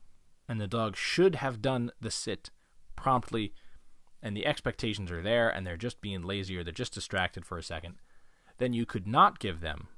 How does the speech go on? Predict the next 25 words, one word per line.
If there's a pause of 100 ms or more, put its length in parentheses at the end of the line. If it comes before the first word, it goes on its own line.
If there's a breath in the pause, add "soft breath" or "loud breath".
(320)
a
reward. (1120)
What
does
this
do? (540 soft breath)
This
teaches
them
that
whether
you
tell
them
to
do
it
or
not,
they
still
have
to
sit, (220)
especially